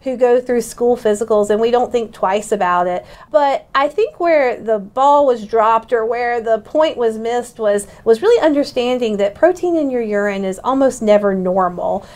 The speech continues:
Uh, and, and I think that's where if David had had a better understanding and maybe more information had been provided, then, then there could have been a little bit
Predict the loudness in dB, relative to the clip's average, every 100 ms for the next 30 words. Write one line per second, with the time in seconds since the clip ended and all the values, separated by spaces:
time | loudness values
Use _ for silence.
0 | 0 4 4 4 0 -2 -2 -4 -4 -6
1 | -8 -2 -2 -2 -4 -2 0 2 0 -2
2 | 0 2 2 0 0 2 2 2 2 4
3 | 4 4 4 4 2 2 0 -2 0 0
4 | 0 0 -2 -2 0 2 4 2 2 0
5 | 0 0 -2 -4 -6 -4 -4 -4 2 2
6 | 4 2 2 0 -6 -14 -8 0 2 2
7 | 0 -4 -4 -4 -6 -8 -2 0 2 2
8 | 0 2 0 2 2 2 0